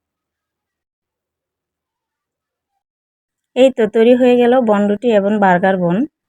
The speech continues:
বাসায় খুব সহজেই আপনারা তৈরি করতে পারবেন।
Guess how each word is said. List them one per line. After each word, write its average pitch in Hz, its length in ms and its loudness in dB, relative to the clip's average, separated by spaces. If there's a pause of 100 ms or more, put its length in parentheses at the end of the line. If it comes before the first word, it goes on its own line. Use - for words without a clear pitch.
(280)
বাসায় 220 260 0
খুব 233 160 -10
সহজেই 220 380 0
আপনারা 214 260 -4
তৈরি 214 220 -2
করতে 214 240 -6
পারবেন। 196 340 -2